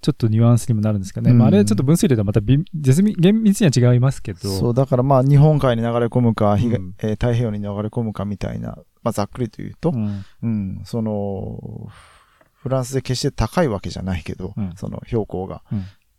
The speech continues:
Speaker 2: 四百メートルぐらいしかないんやけど。
Speaker 1: そうか、そうですね。
Speaker 2: そう。でも四百メートルで、これさっきちょっと地図で見てたんですけど、
Speaker 1: うん。
Speaker 2: こっから海まで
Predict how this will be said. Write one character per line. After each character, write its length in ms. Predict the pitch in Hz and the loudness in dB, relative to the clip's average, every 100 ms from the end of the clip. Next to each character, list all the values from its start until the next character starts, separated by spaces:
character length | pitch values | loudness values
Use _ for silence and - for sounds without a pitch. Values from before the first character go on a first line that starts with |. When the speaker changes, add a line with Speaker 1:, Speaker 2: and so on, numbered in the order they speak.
| - | -2
Speaker 2:
四 160 | 131 | 0
百 180 | 151 156 | 2 2
メ 100 | 165 | 0
ー 20 | |
ト 80 | 156 | 0
ル 60 | 151 | -2
ぐ 60 | |
ら 60 | 123 | -2
い 40 | |
し 60 | 92 | -2
か 120 | - | -8
な 160 | 87 87 | -8 -8
い 20 | |
ん 40 | |
や 80 | 90 | -10
け 120 | - | -8
ど。 40 | 104 | -6
Speaker 1:
そ 80 | 98 | -6
う 40 | |
か、 200 | 107 104 | -10 -10
そ 120 | - | -8
う 20 | |
で 60 | 107 | -8
す 140 | - | -6
ね。 120 | 131 127 | -8 -6
Speaker 2:
そ 200 | 107 - | -10 -4
う。 40 | |
で 100 | 139 | -2
も 120 | 131 | 0
四 360 | 107 127 240 311 | 0 2 2 2
百 320 | 294 294 269 | -2 -2 2
メ 180 | 262 254 | 4 4
ー 20 | |
ト 140 | - 101 | 4 0
ル 100 | 98 | 2
で、 260 | 113 101 - | 2 0 -2
こ 60 | |
れ 60 | 123 | -2
さ 100 | 131 | -2
っ 60 | |
き 180 | 127 160 | -4 -4
ち 80 | - | -2
ょ 20 | |
っ 40 | 175 | -2
と 200 | 117 101 - | -4 -6 -10
地 120 | - | -4
図 120 | 156 | -2
で 100 | 156 | 2
見 100 | 113 | 2
て 120 | 120 127 | 2 2
た 120 | 87 | 0
ん 40 | |
で 40 | - | -4
す 80 | |
け 120 | - 98 | -8 0
ど、 140 | 104 | 0
Speaker 1:
う 20 | |
ん。 160 | 98 95 - _ | 0 -6 -14 _
Speaker 2:
こ 180 | - 165 - | 0 0 0
っ 60 | |
か 140 | - 208 | 0 2
ら 80 | |
海 180 | 123 131 | 2 2
ま 120 | 123 | 2
で 240 | 101 95 | 0 -4